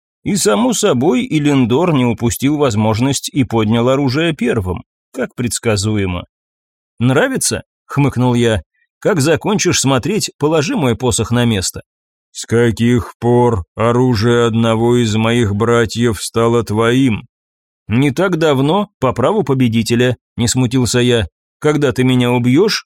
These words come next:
то сможешь забрать себе». «Я и сейчас могу забрать его себе»,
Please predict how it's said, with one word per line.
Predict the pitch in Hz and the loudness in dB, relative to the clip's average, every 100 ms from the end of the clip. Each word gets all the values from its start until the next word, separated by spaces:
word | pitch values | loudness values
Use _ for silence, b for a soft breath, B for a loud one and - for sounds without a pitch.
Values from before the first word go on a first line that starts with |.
| _ | _
то | 139 | -4
сможешь | - 135 170 220 | 0 0 0 0
забрать | 131 113 101 110 | 0 -2 -2 -4
себе». | - 156 180 202 - _ _ _ _ _ | -2 -2 -2 -4 -6 _ _ _ _ _
«Я | - 101 110 113 117 | -8 -2 0 2 2
и | 110 113 107 | 2 0 -2
сейчас | - 117 104 123 139 110 - 101 | 0 -2 -2 -2 0 0 -2 -2
могу | 104 104 110 107 | 0 0 -2 -2
забрать | 107 104 107 107 104 | 0 0 0 -2 -2
его | 107 107 107 | -2 -2 -2
себе», | 101 - 110 101 110 110 | -2 -2 -4 -2 0 -2